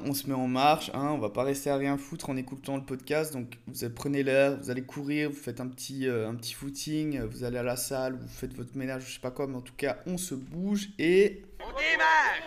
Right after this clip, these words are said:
Speaker 1: Alors, du coup, on va débrief, euh, ensemble un petit peu la semaine, euh, de fin de bloc, donc avant, euh, avant, euh, la fu-,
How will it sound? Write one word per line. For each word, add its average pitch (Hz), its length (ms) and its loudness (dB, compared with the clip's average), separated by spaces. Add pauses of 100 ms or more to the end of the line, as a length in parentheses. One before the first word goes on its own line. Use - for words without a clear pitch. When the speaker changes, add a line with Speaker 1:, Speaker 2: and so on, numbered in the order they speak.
(580)
Speaker 1:
Alors, 160 300 6
du 190 160 0
coup, 233 420 -2
on 160 60 -4
va 202 160 4
débrief, 185 640 -2 (140)
euh, 120 680 0 (120)
ensemble 180 400 2
un 156 80 -2
petit - 140 -12
peu 170 540 -4
la 131 200 -2
semaine, 170 680 -2 (160)
euh, - 140 -10
de - 140 -10
fin 156 240 -6
de 147 60 -4
bloc, 123 360 -4
donc 117 240 -10
avant, 139 720 -4
euh, 50 420 -6 (880)
avant, 135 500 -2
euh, 113 60 0
la 113 120 -2
fu-, - 180 -10